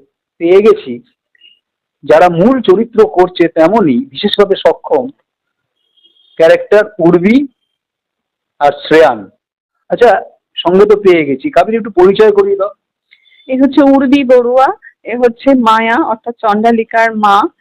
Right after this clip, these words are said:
Speaker 2: আর এ হচ্ছে শ্রেয়ান, হচ্ছে আনন্দ বুদ্ধ সন্ন্যাসী, আর এ হচ্ছে আমার চণ্ডালিকা অর্থাৎ প্রকৃতি শুভশ্রী ঘোষ।
Speaker 1: উর্বি, কেমন লাগছে আজকে এই একটা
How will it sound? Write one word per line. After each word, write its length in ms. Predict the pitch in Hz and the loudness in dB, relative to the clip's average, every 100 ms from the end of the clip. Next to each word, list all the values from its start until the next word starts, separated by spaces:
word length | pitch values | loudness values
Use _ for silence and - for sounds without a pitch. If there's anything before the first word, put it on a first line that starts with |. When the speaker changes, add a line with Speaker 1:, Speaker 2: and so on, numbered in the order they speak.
| _ _ | _ _
Speaker 2:
আর 140 | 214 214 | -12 -4
এ 180 | 240 254 | 0 0
হচ্ছে 320 | 269 - 294 | -2 -6 -20
শ্রেয়ান, 580 | _ - 240 240 277 381 - | _ -12 -4 -2 -4 -8 -16
হচ্ছে 180 | 220 247 | -16 -8
আনন্দ 520 | 208 220 233 240 233 | -2 0 2 2 2
বুদ্ধ 460 | 339 214 214 208 240 | 0 -2 -2 -4 -6
সন্ন্যাসী, 640 | - 233 233 240 - 277 320 _ _ | -2 0 0 0 -4 -14 -14 _ _
আর 160 | 214 233 | -12 -10
এ 120 | 240 | -8
হচ্ছে 200 | 247 240 | -8 -10
আমার 180 | 247 247 | -20 -20
চণ্ডালিকা 720 | 240 220 208 220 226 226 - | -14 -10 -4 -2 -2 -6 -8
অর্থাৎ 440 | 349 427 240 - 226 | -6 -6 -6 -10 -12
প্রকৃতি 500 | 415 403 - 240 294 440 | -8 -8 -10 -12 -6 -6
শুভশ্রী 640 | - 240 233 233 - 190 170 | -4 0 2 0 -2 -8 -8
ঘোষ। 180 | 180 - - _ _ _ _ _ _ _ _ _ _ _ _ _ _ _ _ - | -14 -20 -20 _ _ _ _ _ _ _ _ _ _ _ _ _ _ _ _ 0
Speaker 1:
উর্বি, 600 | 214 240 226 190 254 - _ _ _ _ _ | 2 4 2 0 -6 -12 _ _ _ _ _
কেমন 340 | 170 175 214 165 | -2 2 2 2
লাগছে 440 | 160 170 160 156 - | 2 2 0 0 0
আজকে 440 | 147 147 156 175 - _ _ _ - | -2 -2 0 0 -2 _ _ _ -2
এই 360 | 165 202 196 196 170 | 0 2 2 0 0
একটা 220 | 165 180 | 0 2